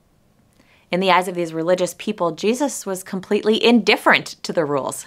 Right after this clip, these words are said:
<laughs> He healed on the Sabbath, and to make matters worse, he was saying he was equal to God. This went against everything that they knew.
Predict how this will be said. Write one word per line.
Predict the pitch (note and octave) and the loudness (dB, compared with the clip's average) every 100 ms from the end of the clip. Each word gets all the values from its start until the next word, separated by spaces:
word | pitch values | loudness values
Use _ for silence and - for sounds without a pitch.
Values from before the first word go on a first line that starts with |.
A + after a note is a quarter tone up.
| - | -12
<laughs> | A3 - - - | -12 -12 -16 -10
He | - A3 | 0 0
healed | G#3+ C#4 C4+ | 6 6 8
on | B3+ | 6
the | B3 | 4
Sabbath, | - A#3 B3+ F3+ - - | 2 4 4 2 -4 -6
and | - G3+ | -4 -2
to | A3 | 2
make | A#3 A#3 | 2 4
matters | A#3 A3+ G3+ | 4 4 2
worse, | G3+ B3+ A3+ - | 2 2 0 -8
he | B3+ | -2
was | B3+ B3 | 0 0
saying | A#3 A3 | 2 2
he | G#3 | 2
was | A3+ A3 - | 2 2 0
equal | C#4 C#4+ G#3 F3 F#3+ - | -4 -4 0 0 0 -6
to | G#3+ | -6
God. | G#3+ C4+ D4 - - _ - - - - _ _ _ _ - | 0 0 0 -6 -14 _ -20 -20 -20 -20 _ _ _ _ 2
This | C#4+ - | 2 4
went | D#4 B3 | 0 2
against | C4 B3+ - | 2 2 0
everything | B3 C4 C4 B3+ A#3 | -2 2 2 4 4
that | A3+ | 0
they | G3+ | -2
knew. | F3+ E3+ D#3+ C#3+ | -2 -4 -4 -8